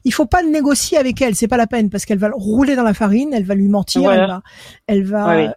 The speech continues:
Speaker 1: elle va le, comment dire, euh, le, le manœuvrer une fois de plus.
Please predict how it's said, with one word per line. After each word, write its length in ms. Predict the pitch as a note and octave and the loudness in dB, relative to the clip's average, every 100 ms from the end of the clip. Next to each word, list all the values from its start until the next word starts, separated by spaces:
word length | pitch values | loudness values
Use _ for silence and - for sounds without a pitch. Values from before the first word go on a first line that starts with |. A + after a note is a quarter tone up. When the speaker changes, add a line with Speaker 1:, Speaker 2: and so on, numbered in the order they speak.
| - | -4
Speaker 1:
elle 180 | A3 | -2
va 220 | G3 A3 A3 | 0 0 0
le, 360 | G#3 G#3 G#3 - | -2 -2 -6 -4
comment 220 | A#3 A3 | -2 0
dire, 260 | G#3+ G#3 | 2 0
euh, 200 | G3 G3 G#3 | 0 -4 0
le, 240 | G#3 G#3+ | 0 0
le 140 | - G#3 | 2 4
manœuvrer 460 | A3 A3+ G#3+ A#3 B3 - | 4 4 2 0 -2 0
une 100 | C4 | -2
fois 160 | - A#3+ | 0 -2
de 60 | |
plus. 400 | - D#4 - - | 2 0 0 -8